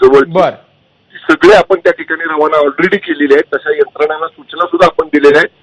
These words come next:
Speaker 1: आणि ती मार्गस्थ पण झालेली आहेत. मी जिल्हाधिकाऱ्यांची सतत संपर्कामध्ये आहे.
Speaker 2: बर.
Speaker 1: नेमकं काय झालंय, माझ्या मतदारसंघामध्ये दोन दिवस झाले प्रचंड अवकाळी पाऊस, अतिवृष्टीमुळे खूप नुकसान झाले, काही लोकांच्या घरांचं नुकसान झाले, बेघर लोक झाले,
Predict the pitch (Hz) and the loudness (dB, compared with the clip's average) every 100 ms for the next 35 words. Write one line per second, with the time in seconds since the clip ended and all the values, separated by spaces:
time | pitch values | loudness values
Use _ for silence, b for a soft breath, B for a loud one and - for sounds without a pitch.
0 | _ _ _ - 147 339 381 170 160 180 | _ _ _ -4 -2 0 0 2 2 2
1 | - 440 427 - - 147 131 - _ - | 0 2 2 2 0 0 -2 -2 _ -12
2 | - 139 156 160 156 156 160 175 - 143 | -8 -6 -6 -4 -2 -2 -2 -8 -8 -4
3 | 196 - 160 - - 151 147 151 135 - | -4 -4 -4 -4 0 0 0 2 2 2
4 | - _ _ - 160 139 156 - 185 160 | -4 _ _ -10 -8 -6 -4 -4 -2 2
5 | 180 190 151 139 151 - _ _ _ - | 2 2 2 2 0 -8 _ _ _ -4
6 | 127 151 180 170 - 165 156 160 160 156 | -2 0 0 -2 -2 -2 -2 -2 -2 0
7 | 160 180 190 147 175 175 165 160 151 147 | 0 0 -2 -4 -4 0 0 0 0 0
8 | 170 - 135 156 160 - 147 131 151 156 | -2 -6 -6 -6 -8 -2 0 2 2 2
9 | 160 151 160 165 - - - 156 151 139 | 2 2 2 -2 -6 -6 -6 -14 -20 -20
10 | 294 147 330 - 202 - 180 - 175 165 | -10 -4 -2 -4 -12 -4 -4 0 0 0
11 | 147 120 98 - _ _ _ _ 131 151 | 0 0 -2 -6 _ _ _ _ 0 2
12 | 147 - 147 147 165 160 110 120 147 160 | 2 0 -4 -4 -8 -6 -4 0 0 -2
13 | 165 147 - 151 147 143 151 143 143 160 | -6 -6 -2 -2 0 -2 -2 -2 2 2
14 | 175 156 156 143 135 | 2 0 -2 -2 -4